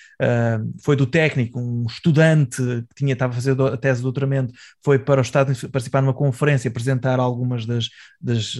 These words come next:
das ideias dele em sistemas de redes e tudo. Teve convites nessa conferência, ah, de, da Google e do Facebook para trabalhar lá. Não aceitou, eh, porque não queria estar sujeito a uma empresa gigante onde era só uma, um grão de areia,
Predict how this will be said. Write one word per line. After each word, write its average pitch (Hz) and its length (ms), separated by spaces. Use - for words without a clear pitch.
das 113 160
ideias 123 460
dele 120 260
em 113 360
sistemas 127 460
de - 60
redes 123 400
e 117 80
tudo. 160 380
Teve 170 160
convites 180 440
nessa 143 220
conferência, 139 640
ah, 117 380
de, 120 420
da 127 100
Google 139 420
e 131 60
do 123 60
Facebook 147 380
para 160 100
trabalhar 135 420
lá. 120 280
Não 190 180
aceitou, 156 640
eh, 123 80
porque 143 260
não 139 120
queria 127 720
estar 120 220
sujeito 117 460
a 117 40
uma 117 120
empresa 117 720
gigante 127 540
onde 120 140
era 117 140
só 123 220
uma, 117 400
um 120 100
grão 123 200
de 123 80
areia, 120 400